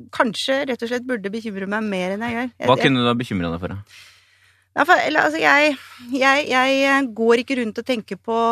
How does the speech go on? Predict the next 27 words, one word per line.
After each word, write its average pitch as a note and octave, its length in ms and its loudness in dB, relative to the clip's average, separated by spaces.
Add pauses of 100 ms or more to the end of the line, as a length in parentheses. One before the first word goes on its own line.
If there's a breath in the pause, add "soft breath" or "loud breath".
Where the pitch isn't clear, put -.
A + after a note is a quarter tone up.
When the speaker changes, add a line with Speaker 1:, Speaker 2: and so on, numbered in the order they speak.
(180)
Speaker 1:
den G#3+ 240 -2
fallhøyden E3+ 560 -4
jeg G3+ 140 -2
har, A#3 180 4
for - 160 -6
det B3 80 0
har F3 220 -2
jeg F3 100 -2
jo, B3 60 2 (160)
ikke A#3+ 100 -12
sant? C#4+ 220 -4
Det B3+ 80 -6
skal A#3+ 180 -6
lite B3 320 -8
til A3+ 220 -6 (100)
før F#3 380 -2
jeg F#3+ 240 4
som G#3 240 -6 (180)
N G#3+ 160 -6
O-sjef F#3 380 -8
for F#3+ 80 -6
eksempel A3+ 420 -4
sier G3 320 -8
noe G3+ 80 -4
gærent G3+ 320 0
og G#3+ 220 0
Speaker 2:
Mm. G#3 100 -8